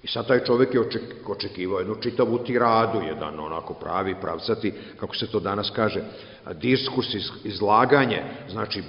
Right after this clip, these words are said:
maltene knjižicu jednu o tome ko je pravi hrišćanin. Ava Jovan odgovara u jednoj rečenici:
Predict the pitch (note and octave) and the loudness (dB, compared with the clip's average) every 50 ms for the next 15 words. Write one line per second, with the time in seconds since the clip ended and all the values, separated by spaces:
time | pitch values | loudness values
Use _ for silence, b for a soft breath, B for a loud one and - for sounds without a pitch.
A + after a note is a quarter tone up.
0 | - - - F#2+ G2+ A#2 - - C#3+ C3 D3 D3+ C#3+ C#3+ C#3 D3+ F3 E3 D3+ C#3+ | -12 -16 -8 -2 -2 0 2 2 4 6 6 4 4 4 2 2 4 4 4 4
1 | - - C3+ B2+ A2+ A2 A2 G#2+ A2 A2 G2+ - B2+ A#2+ A2 F#2+ F2+ - B2+ G#2+ | 4 4 2 4 6 6 6 6 4 2 2 2 2 2 0 0 -2 0 0 0
2 | F#2 F#2 G2+ G2 F2+ E2 E2+ - G2 E2+ D#2+ - - D2+ C2+ - - - - - | 2 2 0 0 0 -2 -4 -4 -6 -8 -8 -8 -10 -12 -14 -16 -18 -20 -20 -20
3 | b b b b b b b b - G#2+ A2 B2 C3+ D3+ D3 C#3 C3 C3 B2+ C3+ | b b b b b b b b 0 4 4 6 8 8 8 8 8 8 8 6
4 | C#3 C3 B2 A#2 G#2 G#2+ A#2 A#2+ A#2 B2 A2+ A2 G#2 G2+ G#2 G#2+ G#2+ G#2+ G#2 F#2 | 6 4 4 2 2 2 4 4 6 6 6 4 4 4 4 2 2 2 2 0
5 | F#2 - - G2 E2+ E2 D2+ - - - | -2 -2 -4 -6 -6 -6 -8 -10 -12 -16